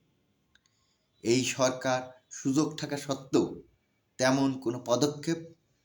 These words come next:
নিতে পারে নাই। এখন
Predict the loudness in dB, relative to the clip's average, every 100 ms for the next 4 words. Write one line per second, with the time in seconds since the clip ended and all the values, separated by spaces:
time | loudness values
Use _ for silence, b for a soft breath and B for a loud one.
0 | _ _ _ _ -4 -2 -2 0 0 0
1 | -4 -6 -14 _ _ _ _ _ _ -20
2 | -20 _ _ _ -20 _ _ _ _ _
3 | _ _ -20 -20 _ -20 -20 -20 _ _
4 | _ _ _ _ -20 -12 -12 -12 -20 -20
5 | _ _ -20 _ _ _ _ _ 0 2
6 | 2 2 -4